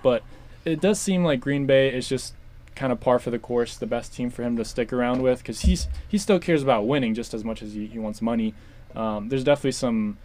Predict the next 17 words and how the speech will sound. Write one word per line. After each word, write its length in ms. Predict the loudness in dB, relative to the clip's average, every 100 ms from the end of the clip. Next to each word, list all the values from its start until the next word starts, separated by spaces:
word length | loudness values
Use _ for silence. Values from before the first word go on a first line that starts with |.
| -20 -20 -20 -20 -20 -16
I 40 | -4
think, 180 | 0
emotional 440 | 2 4 2 -2 -4
aspect 420 | -6 -8 -8 -6
to, 180 | -8 -8
to 140 | -8
this 180 | -8 -6
whole 160 | -4 -4
situation. 720 | -4 -2 -2 -2 -2 -6 -6 -14 -20 -6
William, 320 | 0 4 4 2
do 140 | 0
you 100 | 0
think 240 | 0 2
a, 280 | 4 4 0
a 40 | -4
team 320 | -2 0 2
like 220 | 0